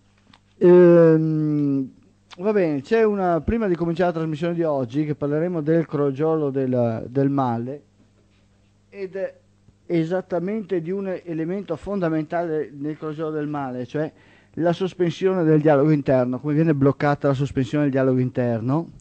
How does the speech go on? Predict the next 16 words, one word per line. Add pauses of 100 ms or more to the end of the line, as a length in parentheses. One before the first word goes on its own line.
(220)
cioè
come
viene
impedita, (680)
e
tratteremo, (440)
eh,
questa
sospensione
del
dialogo
interno
nel
crogiolo
del
male,